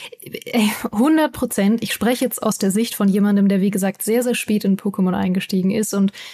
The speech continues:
ähm, sag ich mal, alles so am Stück einfach durchgespielt hat jetzt und so die kondensierteste Pokémon-Erfahrung einfach hatte die letzten zwei, drei Jahre. Und <laughs> ich finde es manchmal schon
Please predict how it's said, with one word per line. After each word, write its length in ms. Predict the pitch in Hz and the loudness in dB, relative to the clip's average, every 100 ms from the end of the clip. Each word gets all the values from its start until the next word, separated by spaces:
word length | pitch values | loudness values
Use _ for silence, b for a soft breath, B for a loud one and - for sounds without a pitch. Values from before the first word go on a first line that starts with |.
| B - | B -4
ähm, 400 | 214 202 202 196 - - | 0 2 2 0 -6 -4
sag 160 | 214 | -2
ich 140 | 214 226 | 0 -2
mal, 80 | - | 0
alles 340 | 208 262 - | 0 0 -2
so 180 | 233 - | -4 0
am 200 | 214 254 | 0 0
Stück 340 | - 247 - | -2 -2 0
einfach 300 | 202 196 196 | 0 0 -2
durchgespielt 760 | 226 233 233 196 - 185 180 175 | 0 0 0 -4 -2 -2 -2 -2
hat 200 | 185 196 | -4 -2
jetzt 420 | 190 233 - B B B _ | -2 -4 -8 B B B _
und 320 | 226 208 202 - | 2 4 4 2
so 200 | 202 196 | 0 2
die 320 | 202 208 202 | 4 2 0
kondensierteste 800 | - 269 254 220 233 240 240 226 | 0 2 4 4 2 0 -2 -2
Pokémon-Erfahrung 880 | 233 233 196 185 180 - 175 180 185 | 0 0 2 2 0 0 0 0 -2
einfach 320 | 190 190 190 | -2 -4 -2
hatte 180 | 185 180 | -4 -2
die 100 | 185 | -2
letzten 340 | 180 - 196 | -2 -2 -2
zwei, 180 | - 180 | 0 -2
drei 220 | 180 180 | 0 0
Jahre. 380 | 175 175 190 233 B B B B B _ | 0 0 0 -2 B B B B B _
Und 400 | 240 233 226 220 - - 226 | 2 4 4 4 0 -4 -4
<laughs> 180 | - 233 | -4 -4
ich 220 | 220 - | -4 -2
finde 220 | 262 285 | -2 -2
es 140 | - 254 | -2 0
manchmal 460 | 269 285 269 254 | 0 0 0 0
schon 400 | - 247 240 220 | 0 2 2 0